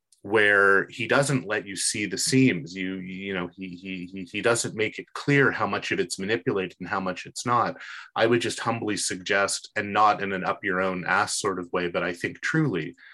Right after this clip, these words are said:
that is the subject of these shows. That is the subject of these shows about reality T V. And anyone who thinks any episode of any reality television show that they've ever watched, whether they enjoy it for trashy purposes or not, I can't fathom that people I know watch The Bachelor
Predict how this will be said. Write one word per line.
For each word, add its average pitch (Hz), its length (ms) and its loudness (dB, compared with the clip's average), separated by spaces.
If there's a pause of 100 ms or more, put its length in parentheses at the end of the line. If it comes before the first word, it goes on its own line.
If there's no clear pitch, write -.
(200)
that 131 200 6
is 143 140 4
the 120 100 -2
subject 127 500 2
of 90 140 -2
these 85 200 -6
shows. - 560 -2 (600)
That 117 100 8
is 131 220 6
the 117 80 0
subject 131 500 4
of 98 120 -4
these 95 140 -4
shows 113 300 2
about 98 240 -2
reality 95 560 2
T 101 160 -8
V. 107 200 0
And 90 100 0
anyone 135 340 4
who 123 80 2
thinks 107 300 -6
any 131 260 4
episode 123 320 -2
of 95 80 -2
any 110 160 2
reality 104 460 2
television 95 440 -6
show 95 180 -2
that 87 120 -4
they've 95 160 0
ever 107 220 2
watched, 101 340 4
whether 95 220 0
they 92 140 0
enjoy 98 240 -2
it - 60 -6
for 95 100 -4
trashy 101 480 4
purposes 92 520 -2
or 85 80 -6
not, 104 380 0 (360)
I 120 40 0
can't 147 280 0
fathom 110 500 2
that - 120 -4
people 117 300 -6
I 117 80 0
know 117 180 0
watch 113 320 2
The - 80 -4
Bachelor 135 640 0